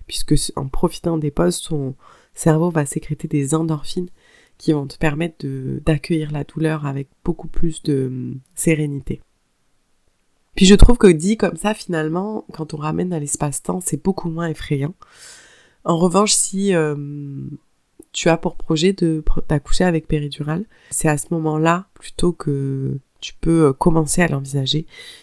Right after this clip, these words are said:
puisque, euh, tu es rentré dans ce qu'on appelle le travail actif. Et tu n'es plus dans le pré-travail de l'embarcation.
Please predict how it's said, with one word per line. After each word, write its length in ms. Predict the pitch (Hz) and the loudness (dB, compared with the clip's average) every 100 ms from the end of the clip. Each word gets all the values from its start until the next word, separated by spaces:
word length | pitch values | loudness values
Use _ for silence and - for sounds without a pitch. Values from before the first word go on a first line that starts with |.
| _ | _
puisque, 360 | - 147 - - | -10 -6 -2 2
euh, 260 | 170 160 139 | 4 4 2
tu 180 | - | 6
es 60 | 151 | 6
rentré 360 | 143 147 - 170 | 6 -2 -2 -2
dans 200 | 147 147 | -2 -6
ce 80 | |
qu'on 120 | - 147 | -4 -4
appelle 260 | 139 160 | -2 -2
le 80 | 151 | -2
travail 340 | - 135 147 135 | -2 -4 -6 -6
actif. 500 | - - - - - _ _ - 143 _ | -10 -16 -16 -16 -20 _ _ -20 -20 _
Et 80 | 156 | -6
tu 160 | - 160 | -2 0
n'es 120 | 143 | 2
plus 160 | - | 2
dans 160 | 185 156 | 4 4
le 80 | 143 | 0
pré-travail 800 | - - 185 - 156 143 151 156 | 8 8 8 2 -2 -4 -2 -2
de 80 | 143 | -4
l'embarcation. 640 | 131 147 - 143 - | -4 -6 -6 -8 -8